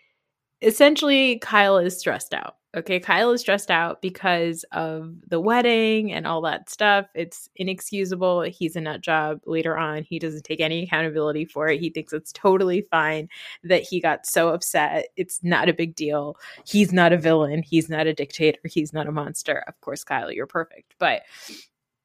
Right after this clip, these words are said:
let's talk about Kyle and Amanda, because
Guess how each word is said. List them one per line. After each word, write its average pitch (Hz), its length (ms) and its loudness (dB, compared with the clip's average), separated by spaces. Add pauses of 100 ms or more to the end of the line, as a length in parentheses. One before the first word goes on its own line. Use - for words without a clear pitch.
(840)
let's 269 260 2
talk 381 180 4
about 339 180 8
Kyle 156 260 2
and 135 100 -6
Amanda, - 460 -10 (180)
because 196 560 -2